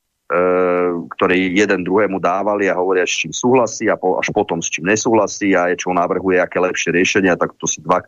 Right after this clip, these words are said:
dva, trikrát vymenili tú rolu, e, toho prediktora a korektora, hej, a, e,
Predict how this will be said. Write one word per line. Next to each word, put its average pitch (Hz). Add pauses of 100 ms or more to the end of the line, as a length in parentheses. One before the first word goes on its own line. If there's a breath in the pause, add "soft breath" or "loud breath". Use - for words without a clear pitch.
(420 loud breath)
dva, 107
trikrát 98
vymenili 123
tú 87
rolu, 113
e, - (1800 loud breath)
toho 98
prediktora 104
a -
korektora, 113 (160)
hej, 120 (320 loud breath)
a, 98
e, -